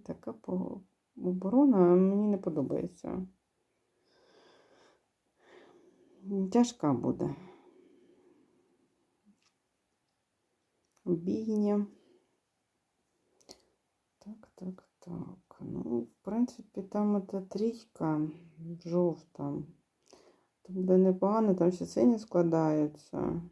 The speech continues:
Так, а можливо, ще що приїде. Можна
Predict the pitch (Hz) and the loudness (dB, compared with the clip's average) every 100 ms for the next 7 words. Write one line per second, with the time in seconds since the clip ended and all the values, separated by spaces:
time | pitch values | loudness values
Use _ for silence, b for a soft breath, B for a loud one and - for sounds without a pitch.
0 | _ _ _ 180 180 185 185 165 170 180 | _ _ _ -8 -8 -8 -8 -6 -2 0
1 | 233 214 - 196 190 190 - 185 175 180 | 0 -2 -6 -12 -12 -18 -8 -4 -2 -2
2 | 180 185 196 208 _ _ _ _ _ _ | -2 -4 -6 -10 _ _ _ _ _ _
3 | _ _ _ _ _ _ _ _ _ - | _ _ _ _ _ _ _ _ _ -16
4 | - 175 175 175 175 | -10 -10 -10 -10 -10